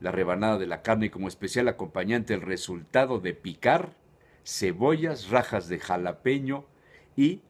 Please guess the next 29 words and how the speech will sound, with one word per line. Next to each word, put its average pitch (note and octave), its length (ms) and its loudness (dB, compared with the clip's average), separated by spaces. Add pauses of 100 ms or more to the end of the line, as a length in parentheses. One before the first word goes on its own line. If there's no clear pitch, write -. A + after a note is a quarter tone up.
(100)
algunas G#2 920 0
zanahorias, G#2+ 840 0
todas A2 320 -2
ellas A2 260 0
sacadas G2 720 0
de F#2 80 -4
un G2 160 -4
vitrolero F#2 580 -2
en F2 120 -4
vinagre F2+ 460 -2
y E2 100 -6
aceite F2 560 -6 (280)
con F2+ 220 -4
las E2+ 180 -6
consiguientes F2+ 720 -8
ramitas D#2+ 500 -8
de D2 60 -8
orégano. - 440 -8 (1000)
La G2+ 140 -2
mezcla A#2+ 340 2
le F#2+ 100 0
había A#2+ 200 2
parecido G#2 460 -2
tentadora F#2 580 0
y G#2 40 -2
se - 140 -8
aplicó D#2 460 -10
a - 140 -8
probarla. E2+ 560 -6